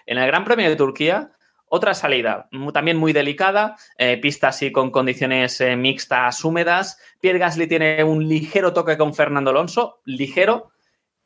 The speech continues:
y le meten cinco segundos. En este caso sí que es cierto que tal vez Bottas frena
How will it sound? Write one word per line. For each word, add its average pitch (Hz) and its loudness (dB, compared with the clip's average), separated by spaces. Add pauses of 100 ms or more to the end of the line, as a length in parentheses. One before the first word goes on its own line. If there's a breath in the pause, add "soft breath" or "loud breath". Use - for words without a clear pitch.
(140)
y 135 -2
le 123 2
meten 208 0
cinco 135 0
segundos. 117 -4
En 131 -2
este 156 -2
caso 202 -2
sí 190 -4
que 214 -2
es 190 -4
cierto 165 0
que 139 -2
tal 170 0
vez 170 -2
Bottas 139 0
frena 160 0